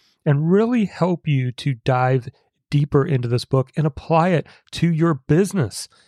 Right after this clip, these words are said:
And so if you've read the book in the past, dust it off, grab it, bring it over, and let's use it as a textbook. If you don't have a copy of the book, I'm gonna encourage you to get a free copy. We actually still have a few copies available that we can send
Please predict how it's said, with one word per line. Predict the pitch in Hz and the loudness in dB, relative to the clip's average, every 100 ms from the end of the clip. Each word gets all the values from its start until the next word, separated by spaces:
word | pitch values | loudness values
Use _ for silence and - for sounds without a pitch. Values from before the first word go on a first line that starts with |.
| _ _ _ - | _ _ _ -2
And | 156 156 | 0 0
so | - 170 170 175 | 0 2 2 2
if | 170 185 | 0 0
you've | 220 208 | -2 0
read | 143 143 170 | 0 2 0
the | 165 | 0
book | 165 - | -2 0
in | 170 | -2
the | |
past, | - 147 160 214 - - _ _ _ _ _ 127 | 0 0 -2 -4 -12 -18 _ _ _ _ _ -4
dust | 151 170 - | -2 -2 -2
it | 170 | 0
off, | 175 180 - 139 | 2 0 -2 -6
grab | 147 160 190 180 | 0 2 2 2
it, | 214 | 0
bring | 147 139 165 202 | -2 0 2 2
it | 190 - - | 0 -2 0
over, | 170 190 180 185 185 _ _ - | 2 2 2 0 -2 _ _ 0
and | 170 160 160 139 - | 2 2 0 -2 -6
let's | 143 135 147 151 - - | -4 0 2 0 -4 -6
use | 135 139 131 | -2 0 2
it | 135 | 2
as | 131 120 | 0 -2
a | 120 | -4
textbook. | - 117 - - 120 117 _ _ _ - - - | -6 -8 -8 -8 -6 -6 _ _ _ -20 -16 -4
If | 151 | 0
you | 190 | 2
don't | 302 285 | 2 0
have | 277 | -2
a | |
copy | - 208 262 240 | -2 -2 0 -2
of | 135 | -2
the | 117 | -2
book, | 123 131 _ _ _ _ - | -2 -2 _ _ _ _ -2
I'm | 170 | 0
gonna | 190 202 | 2 2
encourage | 175 - 254 302 170 | 0 -2 -4 -2 0
you | 165 | 0
to | |
get | 143 160 | 2 0
a | 139 | 0
free | - 208 220 220 220 | -2 0 2 -2 -4
copy. | - 240 277 123 | -4 -2 0 -2
We | 107 131 151 | 0 0 0
actually | 160 - 165 160 160 | 0 -4 -4 -2 -4
still | - - 151 | -2 0 2
have | 139 151 151 143 | 2 2 2 0
a | 135 | -6
few | - 147 | -2 -2
copies | - 143 - 139 | 0 -4 -2 -4
available | 123 131 135 165 170 | -2 -2 -2 -4 -4
that | 131 | -4
we | 131 | -4
can | 123 117 | -8 -10
send | - 151 147 156 | -8 -2 -2 -2